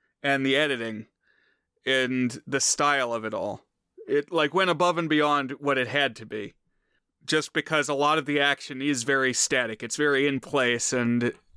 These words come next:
you know, most of the settings are libraries and college classrooms. You know, it's pretty funny, and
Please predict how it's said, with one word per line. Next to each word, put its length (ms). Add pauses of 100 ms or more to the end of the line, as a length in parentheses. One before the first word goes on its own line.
(380)
you 100
know, 180
most 280
of 60
the 80
settings 440
are 140
libraries 960
and 420
college 360
classrooms. 880 (680)
You 100
know, 140
it's 200
pretty 260
funny, 800 (760)
and 500